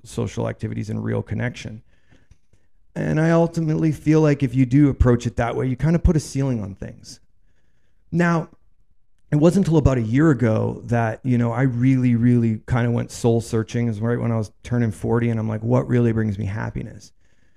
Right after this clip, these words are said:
And, and at that point, there was a few transactions that I had with some dear friends, and then ultimately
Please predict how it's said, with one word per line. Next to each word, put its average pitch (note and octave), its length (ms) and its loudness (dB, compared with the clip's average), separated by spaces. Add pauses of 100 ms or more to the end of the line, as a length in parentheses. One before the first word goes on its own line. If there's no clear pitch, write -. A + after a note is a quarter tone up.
(380)
And, C#3 300 0 (1120)
and C#3+ 100 0
at D3 140 0
that F#3+ 220 0
point, F3 340 2 (300)
there C3+ 100 2
was B2 140 4
a A#2+ 60 -2
few D3+ 220 -2
transactions B2 760 0
that A#2 100 0
I A2 120 -2
had A2 500 -4 (1700)
with C#3 280 4
some A#2 240 -2
dear A#2+ 280 2
friends, A2 680 -4 (100)
and B2+ 160 0
then B2 220 0
ultimately B2 840 -2